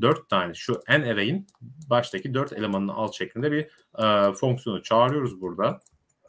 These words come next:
Ops. Ondan sonra da bunu klasik bir limit for x ile beraber basıyoruz arkadaşlar. Bu mesela bir fonksiyon. Arrays klasından kullanılabilen, e, işimizi oldukça kolaylaştıran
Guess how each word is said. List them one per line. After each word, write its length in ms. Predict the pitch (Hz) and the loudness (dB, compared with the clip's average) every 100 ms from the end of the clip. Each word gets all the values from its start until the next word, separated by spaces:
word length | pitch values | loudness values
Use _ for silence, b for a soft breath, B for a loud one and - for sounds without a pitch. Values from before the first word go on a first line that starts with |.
| - | -16
Ops. 300 | 196 - - - B B B - | -16 -16 -18 -20 B B B -4
Ondan 280 | 139 131 | 0 2
sonra 220 | 104 95 98 | 2 0 0
da 160 | 143 | 0
bunu 320 | 120 117 156 B B B _ | 2 0 -2 B B B _
klasik 320 | 131 98 123 | -2 0 0
bir 60 | 131 | 0
limit 200 | 104 107 | -2 -4
for 200 | - 139 | -2 -2
x 140 | 135 | -2
ile 60 | 101 | 0
beraber 400 | 92 90 131 - - | 2 4 2 0 0
basıyoruz 440 | 135 131 107 85 | 0 0 -4 -2
arkadaşlar. 340 | 80 - - - | -6 -6 -12 -8
Bu 80 | 131 | -4
mesela 400 | 107 113 131 127 | 0 2 2 0
bir 160 | 127 | -2
fonksiyon. 560 | 127 120 107 - 107 - - | -2 -4 -4 -4 -6 -6 -4
Arrays 280 | 110 120 123 | 0 0 0
klasından 440 | 95 92 98 120 | -4 -4 -2 -2
kullanılabilen, 680 | 127 101 98 101 98 113 160 B B B _ | -2 -4 -2 -2 0 0 -2 B B B _
e, 400 | 117 104 98 98 | 2 4 6 4
işimizi 320 | 113 131 117 | 2 0 2
oldukça 340 | 113 107 120 107 | 2 2 0 0
kolaylaştıran 680 | 113 104 101 - 113 170 | 2 4 2 0 0 0